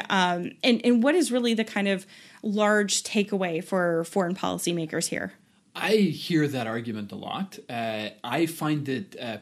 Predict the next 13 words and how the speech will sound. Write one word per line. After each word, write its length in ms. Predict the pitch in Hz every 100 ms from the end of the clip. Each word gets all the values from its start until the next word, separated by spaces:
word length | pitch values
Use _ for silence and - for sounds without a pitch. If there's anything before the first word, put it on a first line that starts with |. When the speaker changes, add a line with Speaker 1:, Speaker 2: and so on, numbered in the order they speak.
| -
Speaker 2:
partly 540 | - - 147 123 95
appropriate, 600 | - - 113 110 - - 127
but 100 | 165
really 300 | 170 170 131
not 280 | 117 113
completely 460 | - 107 - - 117
appropriate. 560 | - - 104 104 - -
Speaker 1:
Okay. 260 | 220 226 -
Speaker 2:
Those 500 | 131 113 143 240 -
who 100 | -
make 300 | 143 135 139
that 140 | 127 113
view, 320 | 104 104